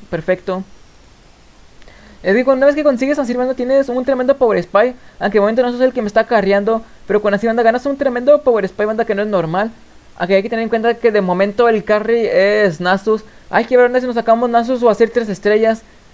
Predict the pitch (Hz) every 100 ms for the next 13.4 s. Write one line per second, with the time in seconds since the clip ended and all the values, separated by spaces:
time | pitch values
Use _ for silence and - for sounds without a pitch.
0 | - 202 220 226 233 240 226 220 220 214
1 | 220 214 208 208 214 208 208 208 214 208
2 | 208 208 226 220 196 202 220 208 196 202
3 | 170 190 196 202 - - - - - 196
4 | 220 - 202 170 202 - 202 202 - -
5 | - - - - - _ - - - -
6 | - - _ - - - - - 180 208
7 | 226 196 196 202 226 226 - - - -
8 | - - - 202 233 226 226 226 240 220
9 | 220 226 220 220 220 220 226 214 190 196
10 | 190 202 196 202 208 - - - 196 185
11 | 202 247 208 - 196 190 190 190 196 202
12 | 214 208 208 214 208 196 202 202 196 160
13 | 151 175 190